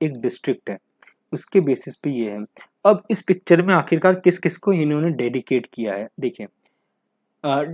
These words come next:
डेपिक्ट किया है। देखिए, किस किस को यहाँ पे इन्होंने जताया है, इस पिक्चर में किस किस को दिखाया। बर्ड्स को दिखाया इन्होंने,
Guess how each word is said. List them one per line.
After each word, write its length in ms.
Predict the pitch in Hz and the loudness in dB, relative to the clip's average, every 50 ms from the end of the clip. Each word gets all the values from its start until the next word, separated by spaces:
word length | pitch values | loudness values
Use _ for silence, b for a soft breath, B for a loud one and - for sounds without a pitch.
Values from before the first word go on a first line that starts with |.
| 165 - - | -12 -14 -14
डेपिक्ट 600 | 147 123 - 165 151 151 - 175 - - 190 185 - | -16 0 2 2 4 4 2 0 0 0 -2 -2 -4
किया 280 | _ 147 139 139 135 | _ 0 0 0 2
है। 120 | 139 160 170 | 2 0 0
देखिए, 280 | 147 135 131 - 180 | 0 0 -2 -4 -6
किस 200 | 165 - 143 - | -4 -2 -4 -4
किस 200 | - - 143 - | -2 -2 -4 0
को 100 | - - | 2 2
यहाँ 240 | 170 147 127 127 123 | 2 2 2 -2 -2
पे 140 | - - 147 | 0 0 -2
इन्होंने 480 | 143 135 131 127 131 135 139 147 156 147 | 0 0 0 0 0 0 0 0 0 2
जताया 400 | 127 120 - - 113 117 127 131 | 0 -2 0 2 2 2 4 2
है, 100 | 143 147 | 2 0
इस 100 | 139 - | -2 -4
पिक्चर 300 | - 127 - - 131 127 | -8 -8 -6 -6 -6 -6
में 100 | 139 143 | -6 -6
किस 180 | - 127 - | -8 -12 -10
किस 160 | - - 127 | -10 -10 -8
को 100 | - - | -6 -4
दिखाया। 340 | 123 120 - - 104 101 101 | -4 -4 -4 -4 -8 -8 -6
बर्ड्स 420 | 104 113 120 139 143 156 160 - - | -8 -4 2 6 6 6 6 4 4
को 120 | - 175 | 4 4
दिखाया 360 | 156 156 - 160 151 156 156 | 4 4 0 -2 -2 -2 -2
इन्होंने, 260 | 151 151 151 151 151 | -4 -4 -6 -6 -8